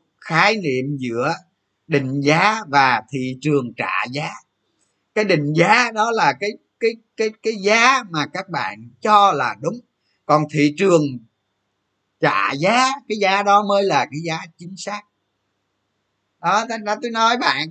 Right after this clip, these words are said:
tôi nói các bạn á, nhiều ông nói cổ phiếu thì hay lắm, nói thì giỏi lắm, không biết cái đặc tính của cái giá và thị trường trả giá như thế nào nữa chứ, ở đó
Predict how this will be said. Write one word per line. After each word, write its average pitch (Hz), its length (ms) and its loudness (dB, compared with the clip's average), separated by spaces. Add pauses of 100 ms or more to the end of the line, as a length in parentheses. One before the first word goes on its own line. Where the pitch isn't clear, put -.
tôi 226 160 -4
nói 220 220 2
các 226 140 -6
bạn 165 260 2
á, 202 80 -8
nhiều 202 280 0
ông 220 280 0
nói 214 280 2
cổ 170 180 -4
phiếu 214 240 0
thì 202 120 -16
hay 208 200 -2
lắm, 220 260 -6 (840)
nói 190 300 6
thì 226 120 -2
giỏi 123 300 4
lắm, 330 260 -4 (1120)
không 208 220 -4
biết 277 260 0
cái 269 100 -6 (100)
đặc 214 260 0 (100)
tính 247 400 -2
của 170 220 2
cái 240 180 -12
giá 254 420 2
và 196 160 0
thị 156 160 -2
trường 160 320 0
trả 123 120 -4 (140)
giá 220 340 0
như 233 200 -6
thế 240 100 -4
nào 170 320 -6
nữa 160 240 -12
chứ, 220 60 -16
ở 160 220 -14
đó 202 160 -12